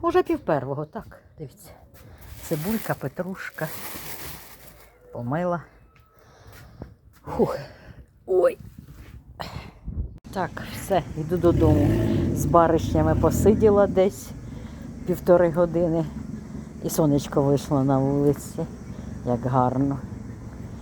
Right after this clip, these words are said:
Кажу: «Все, якраз їм обід принесли». Ну, вони пообідали трішки моїм, трішки тим.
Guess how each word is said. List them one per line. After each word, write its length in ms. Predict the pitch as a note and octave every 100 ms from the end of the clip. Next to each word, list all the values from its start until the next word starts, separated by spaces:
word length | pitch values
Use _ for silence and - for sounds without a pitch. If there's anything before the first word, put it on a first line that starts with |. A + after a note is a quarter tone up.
| - - -
Кажу: 200 | E3+ C#3+
«Все, 280 | C#3+ - F3 - - - -
якраз 380 | D#3+ C#3+ D3+ -
їм 100 | D3
обід 280 | D3 C3+ G#3+
принесли». 800 | - F3 F3 D#3+ - E3 D#3+ F3 - - - - -
Ну, 140 | E3
вони 220 | C#3+ D3
пообідали 760 | C#3 D3+ C3+ C#3 B2+ C3 C3 B2 - - - - - - - - - -
трішки 440 | D3 C#3 - D3+
моїм, 520 | C3 C#3 D#3+ C4 D#4+ - - - - - - - - - - - -
трішки 500 | - D#4 C#4 - A3+
тим. 460 | G#3 - E4+ G4+